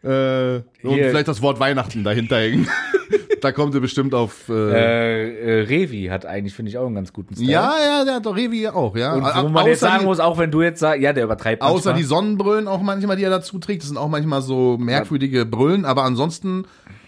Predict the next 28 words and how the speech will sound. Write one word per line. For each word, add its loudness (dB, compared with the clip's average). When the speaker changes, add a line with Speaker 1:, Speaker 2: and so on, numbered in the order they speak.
Speaker 1:
ja, 2
ich -4
mag 2
generell 0
nicht -2
diesen, 0
also, -4
weiß 0
ich 0
nicht, 2
manche 2
würden 2
sagen 2
jetzt, -2
ich -2
hab -2
gar 2
keine -2
Ahnung 2
von 0
Mode, 2
aber 0
es -6
gibt -12
ja -2
immer -4
so -2
diese, 0